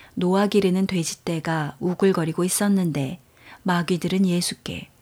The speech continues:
"당신이 우리를 쫓아내시려거든 저 돼지들 속으로나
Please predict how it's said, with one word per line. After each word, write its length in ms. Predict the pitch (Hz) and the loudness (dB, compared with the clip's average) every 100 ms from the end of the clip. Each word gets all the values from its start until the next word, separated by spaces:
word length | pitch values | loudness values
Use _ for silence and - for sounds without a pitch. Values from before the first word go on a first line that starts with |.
| _ _ _ _ - | _ _ _ _ -4
"당신이 480 | 185 190 - 214 | 0 2 4 4
우리를 340 | 208 185 202 214 | 4 6 6 6
쫓아내시려거든 1120 | 233 226 254 240 233 - 220 202 190 185 160 - - - | 4 2 6 6 6 4 4 4 2 2 0 -4 -12 -6
저 240 | - 202 | 2 4
돼지들 480 | 202 196 180 202 240 | 4 2 2 6 6
속으로나 680 | 226 220 214 202 185 160 | 6 4 6 6 4 2